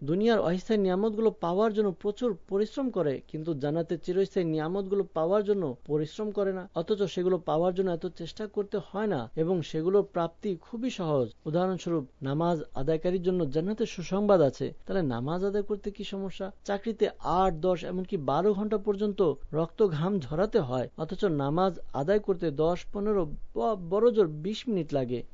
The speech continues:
যদি আপনি পাঁচ ওয়াক্ত নামাজ একত্রিত করেন, তাহলে এক ঘন্টা বা সোয়া এক ঘন্টা লাগবে এবং এর বিনিময়ে জান্নাত পাওয়ার ভরপুর সুযোগ আছে। কিন্তু আফসোস, এই সহজ কাজ আমাদের দ্বারা হয় না। এর বিপরীতে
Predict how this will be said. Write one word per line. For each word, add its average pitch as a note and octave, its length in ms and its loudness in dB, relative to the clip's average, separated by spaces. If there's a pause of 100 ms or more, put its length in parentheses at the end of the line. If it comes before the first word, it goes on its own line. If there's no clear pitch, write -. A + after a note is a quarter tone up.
যদি E3 180 4
আপনি G#3+ 280 0
পাঁচ F#3+ 280 2
ওয়াক্ত A3 160 0
নামাজ F3+ 420 2 (180)
একত্রিত A3 500 -2
করেন, D3+ 440 2
তাহলে F3 300 2
এক E3 240 0
ঘন্টা F#3 380 2
বা E3 160 0
সোয়া A3 240 -2
এক A3 80 0
ঘন্টা G3+ 240 0
লাগবে C#3 400 2 (100)
এবং E3 280 -2
এর F3 200 2
বিনিময়ে E3 380 2
জান্নাত D3 420 0
পাওয়ার D#3 260 2
ভরপুর E3+ 460 -4
সুযোগ E3+ 380 2
আছে। B2 320 0 (120)
কিন্তু E3 220 -2
আফসোস, A#2 440 -6 (100)
এই G3 120 4
সহজ G3 380 -2
কাজ C3+ 300 2 (160)
আমাদের D#3+ 380 0
দ্বারা C#3 220 2
হয় B2 180 -6
না। A#2+ 240 -6
এর F3+ 120 0
বিপরীতে D#3+ 600 2